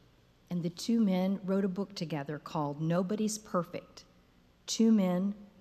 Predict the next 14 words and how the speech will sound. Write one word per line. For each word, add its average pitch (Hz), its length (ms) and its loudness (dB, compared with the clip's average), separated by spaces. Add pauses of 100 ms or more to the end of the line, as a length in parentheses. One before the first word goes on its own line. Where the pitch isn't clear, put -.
(120)
One 185 420 -2
Call, 160 540 -4 (520)
and 139 120 -4
a 131 60 -6
Game 156 360 0
for 151 120 -8
Baseball 147 520 -6
History. 135 600 -10 (1160)
Humility 190 880 -2 (880)
is 165 140 -6
the 165 100 -6
gateway 143 680 -2 (540)
to 151 160 -4
integrity. 135 720 -8